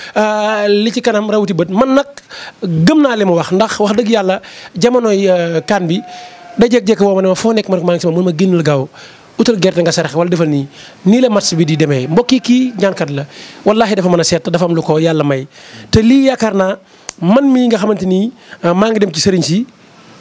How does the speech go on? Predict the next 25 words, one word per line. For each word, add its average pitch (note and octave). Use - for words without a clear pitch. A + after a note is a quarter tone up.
tey B3+
bu A#3+
ma C4
jàqee A#3
dama A3+
koy A3
woo G3+
téléphone F3+
ne F#3+
ko, F#3
"Soxna G3+
Aida, D#3+
nangam." D#3
Mu F3+
ne G3
ma, F#3+
"Nangam F#3
ji D#3+
def D#3+
ko, E3+
nangam D#3+
ji, D#3
nangam, D#3
nangam, D3+
nangam." C3+